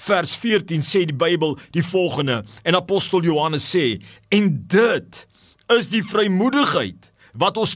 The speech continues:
teenoor God het, dat hy ons verhoor as ons iets vra volgens sy wil."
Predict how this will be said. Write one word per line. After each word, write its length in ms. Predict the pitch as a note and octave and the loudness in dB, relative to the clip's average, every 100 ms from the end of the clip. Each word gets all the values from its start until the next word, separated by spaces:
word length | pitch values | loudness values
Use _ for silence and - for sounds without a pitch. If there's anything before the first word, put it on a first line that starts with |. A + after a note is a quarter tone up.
| - | -4
teenoor 600 | C4 C4+ C#4 C4+ G#3+ F3 | -2 0 0 2 2 2
God 380 | A2 A#2+ A3 - | -2 -2 -2 -2
het, 480 | E3+ A#3+ D#3 - - _ - - | -2 -2 -2 -10 -20 _ -20 -10
dat 260 | C3+ G3 D3+ | 0 0 2
hy 240 | D#3+ A#3+ | 0 2
ons 280 | C4 B3+ - | 2 0 -2
verhoor 880 | G3 F3+ C#3+ C3+ C#4 C4 C3+ C3 D3+ - _ - | 0 2 2 2 2 2 0 -4 -10 -18 _ -4
as 180 | G#3+ - | -2 2
ons 200 | A#3 G#3+ | 0 0
iets 220 | G#3 - | -2 -4
vra 640 | - B3 C4 F3 B2 D3 - _ - | -8 -4 0 0 0 -4 -8 _ -20
volgens 1080 | - - - G#3+ C4+ A3+ E3 D3+ D#3 - - _ - | -16 -6 2 4 4 2 0 0 -2 -4 -6 _ -10
sy 640 | - - G3+ G3 A3 A3 - _ | -4 0 2 2 0 -6 -14 _
wil." 580 | G3 A3 C#4+ A3+ G#2+ | -12 0 2 2 0